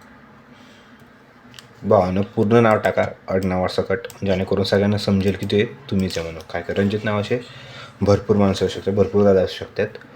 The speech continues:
त्याच्यामुळे म्हणलं पूर्ण नाव टाका, जेणेकरून मी पण व्हिडिओमध्ये तुमचं पूर्ण नाव टाकू शकतोय. आणि हो, आपले लवकरात लवकर पाच के सबस्क्रायबर कंप्लीट करून टाका.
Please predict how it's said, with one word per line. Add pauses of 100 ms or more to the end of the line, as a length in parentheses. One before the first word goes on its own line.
(920)
त्याच्यामुळे
म्हणलं (340)
पूर्ण
नाव
टाका,
जेणेकरून
मी
पण
व्हिडिओमध्ये (100)
तुमचं (480)
पूर्ण
नाव
टाकू
शकतोय. (320)
आणि
हो, (300)
आपले
लवकरात
लवकर
पाच
के
सबस्क्रायबर
कंप्लीट
करून
टाका.